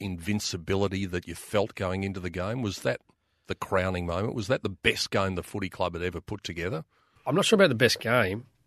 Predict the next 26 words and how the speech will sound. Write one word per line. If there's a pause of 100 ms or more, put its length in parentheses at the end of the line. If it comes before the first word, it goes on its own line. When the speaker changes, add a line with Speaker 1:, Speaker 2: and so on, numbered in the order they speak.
Speaker 2:
uh,
but
certainly
it
was
the
most (1120)
dominant
performance
in
a
grand
final
because
we, (240)
we
had
the
game
won
at
half
time. (500)
Uh,
the
other,